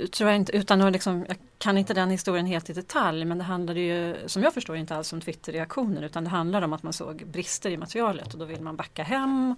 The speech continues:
och sen så gjorde man ju förbättringar, eh, och gick igenom materialet igen och sen publicerade man, så att det handlade inte om Twitterstormen, för det håller jag med om att det skulle vara ängsligt. Alltså, någonstans så är det ju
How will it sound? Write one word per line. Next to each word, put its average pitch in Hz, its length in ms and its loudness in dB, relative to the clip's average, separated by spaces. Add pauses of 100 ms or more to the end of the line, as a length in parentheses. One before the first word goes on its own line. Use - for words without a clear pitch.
(160)
och - 180 -8
sen 180 120 -2
så 247 120 2
gjorde 208 240 0
man 170 200 0
ju 160 240 -2 (440)
förbättringar, 190 760 2 (400)
eh, 160 260 2
och 175 140 0
gick 170 200 0
igenom 233 320 6
materialet 160 480 0
igen 151 180 -6
och 156 80 -4
sen 220 180 0
publicerade 190 460 -4
man, 160 160 0
så - 100 -2
att 165 80 -8
det 202 80 -4
handlade 170 340 0
inte 165 280 0
om 165 100 0
Twitterstormen, 175 580 -2
för 208 100 -2
det 254 60 6
håller 269 160 8
jag 165 80 6
med 135 100 -6
om 156 60 -4
att 151 80 -6
det 165 80 -2
skulle 170 180 0
vara 165 100 6
ängsligt. 165 400 0
Alltså, 185 160 0
någonstans 208 500 2
så 185 60 0
är 156 100 0
det 156 60 0
ju 165 160 -2